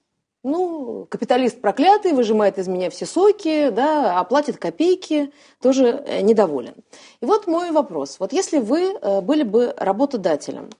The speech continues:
а, по каким критериям вы бы начисляли сотруднику зарплату?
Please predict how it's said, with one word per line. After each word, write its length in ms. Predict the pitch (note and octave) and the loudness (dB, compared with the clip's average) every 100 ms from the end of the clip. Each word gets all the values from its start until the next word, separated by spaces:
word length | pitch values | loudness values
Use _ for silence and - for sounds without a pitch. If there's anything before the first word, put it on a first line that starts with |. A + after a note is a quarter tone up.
| _ _ - | _ _ -12
а, 260 | F#3 F3 E3+ | -6 -6 -6
по 80 | - | -6
каким 260 | A3 G#4+ | 0 0
критериям 440 | G4+ D4+ C#4 C4 A#3 | 0 -2 -2 -2 0
вы 120 | A#3+ | 0
бы 100 | D3+ | -2
начисляли 680 | D3 D3 - - C4+ D#4 D4+ _ _ _ | -10 -12 -12 -6 -4 -6 -10 _ _ _
сотруднику 680 | - C#3 G#3 A3 G#3+ G#3 G3+ _ _ _ _ | -12 -8 -6 -6 -10 -14 -20 _ _ _ _
зарплату? 560 | F3+ A3 - A#2+ - | -2 -2 -2 -10 -12